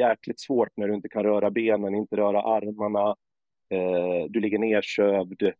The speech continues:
Eh, då är det liksom jävligt definitivt. Det är ju någon form utav,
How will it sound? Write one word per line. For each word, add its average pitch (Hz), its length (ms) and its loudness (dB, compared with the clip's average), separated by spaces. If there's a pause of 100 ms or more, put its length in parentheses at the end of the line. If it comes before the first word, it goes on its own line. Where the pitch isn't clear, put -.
(560)
Eh, 87 480 -2
då 127 200 0
är 123 260 6
det 107 80 6
liksom 98 380 -6
jävligt 101 380 0
definitivt. 101 720 -4
Det 120 80 0
är 120 100 4
ju 131 80 4
någon 104 160 -2
form 104 360 0
utav, 101 380 -4